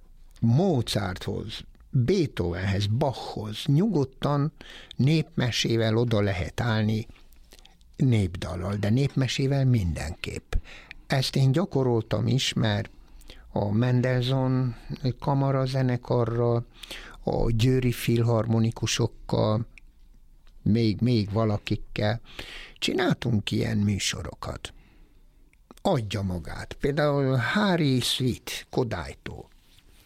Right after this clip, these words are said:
Hát az nekem, hogy mondjam,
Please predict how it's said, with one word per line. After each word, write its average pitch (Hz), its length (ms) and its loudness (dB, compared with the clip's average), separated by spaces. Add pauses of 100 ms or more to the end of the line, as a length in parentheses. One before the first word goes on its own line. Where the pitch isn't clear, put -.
(360)
Hát 202 180 -4
az 262 160 0
nekem, 240 560 0 (600)
hogy 110 260 2
mondjam, 110 720 2